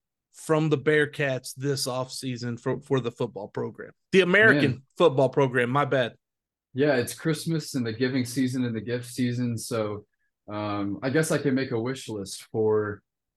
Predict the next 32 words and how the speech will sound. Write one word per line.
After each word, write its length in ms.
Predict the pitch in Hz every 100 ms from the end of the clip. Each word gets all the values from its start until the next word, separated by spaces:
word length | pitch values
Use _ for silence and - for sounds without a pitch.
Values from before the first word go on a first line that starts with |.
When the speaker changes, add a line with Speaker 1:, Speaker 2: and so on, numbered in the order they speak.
| _
Speaker 2:
um, 720 | 104 104 101 101 98 92 92 92 _ _ -
for, 220 | 127 107
for 80 | 127
the 100 | 113
Bearcats 480 | 120 123 120 101 -
for 120 | 110
this 220 | 107 -
next 280 | 117 107 -
year. 180 | 110 101
So 200 | - -
first 300 | 143 143 139
one, 380 | 123 120 107 101 _ _ _ _ -
um, 300 | 113 110 104
I 60 | 120
know 140 | 131
we've 380 | 135 131 127 127
offered 560 | 123 127 147 135 139 _ -
a 80 | 110
couple 380 | 123 - 123
of 180 | 113 101 107
really 280 | 117 117 113
talented 500 | 117 110 104 113 107
juco 360 | 113 107 110
quarterbacks. 720 | - 110 110 110 107 - - - _ _ _ 101
Um, 440 | 101 98 95 90
so 160 | - 110
I, 120 | 120 110 107 _ _ -
I 200 | 110 117
think 180 | 131 139
we've 220 | 123 -
got, 300 | 113 127 113 _ _ _ _
uh, 60 | 98